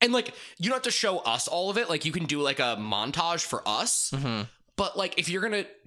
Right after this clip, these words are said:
Speaker 1: do this as, like, "Oh, here's all the we-, or here's some of the weapons we've used in previous seasons," you need more of them. And the, like, the two arrows are one thing is kind of nothing. Like,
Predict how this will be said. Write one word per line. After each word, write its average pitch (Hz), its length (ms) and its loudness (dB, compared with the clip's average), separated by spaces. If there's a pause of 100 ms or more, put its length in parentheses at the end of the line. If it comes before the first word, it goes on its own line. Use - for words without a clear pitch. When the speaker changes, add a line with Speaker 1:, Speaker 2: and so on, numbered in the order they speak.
Speaker 1:
do 143 240 0
this 156 180 -2
as, 147 140 -4
like, 120 280 -2 (260)
"Oh, 120 140 0
here's 127 340 -2
all 113 200 0
the 123 80 -2
we-, 117 180 0
or 131 100 0
here's 165 260 2
some 156 220 0
of 143 100 -2
the 147 80 -2
weapons 135 300 -2
we've 120 160 -2
used 127 180 0
in 113 80 -4
previous 117 380 -2
seasons," 139 400 -2
you 131 80 -2
need 135 140 -2
more 92 240 -4
of - 80 -14
them. 67 240 -10 (540)
And 170 180 6
the, 170 180 -2 (240)
like, - 280 0 (520)
the 147 220 -2
two 185 280 0
arrows 175 380 0
are 151 100 0
one 98 400 0
thing 180 540 -2 (880)
is 127 120 -2
kind 185 340 0
of 254 100 -2
nothing. 170 500 -4 (560)
Like, 208 220 0